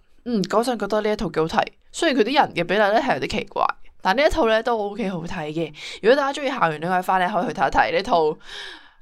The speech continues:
當年嘅神作，<laughs> 係啦。噉仲有緣之空嘅春日野有，只有神知道的世界嘅桂木巨馬，歌之王子殿下 Love fifteen percent嘅來西翔，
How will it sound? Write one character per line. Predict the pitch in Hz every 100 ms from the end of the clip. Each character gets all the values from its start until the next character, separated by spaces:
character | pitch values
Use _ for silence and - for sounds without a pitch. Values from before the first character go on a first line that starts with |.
| - -
當 | 285 302
年 | 285 185
嘅 | 165
神 | 175 127
作， | 170 156 180
<laughs> | - -
係 | 190
啦。 | 165 160 - - - _ -
噉 | 269 339
仲 | 233
有 | 180 156 170 - - - -
緣 | - 170 175
之 | 220 320
空 | 339 311 302
嘅 | 233 196 185 190
春 | - 247 233
日 | 180 -
野 | 143 147
有， | 143 135 147 - - _
只 | - 254
有 | 220
神 | - 160 143
知 | 226
道 | 220
的 | 220
世 | 226 185
界 | 180
嘅 | 175 175 175 170 170
桂 | 180 170
木 | 170 151 -
巨 |
馬， | 160 151 90 85 - _
歌 | 294 294 302
之 | 311
王 | 240 165
子 | 185
殿 | 226 208
下 | 196 185
Love | 208 302
fifteen | - 277 277 277
percent | 254 220 208
嘅 | 190 175 165
來 | 160 - -
西 | 285 285
翔， | 254 -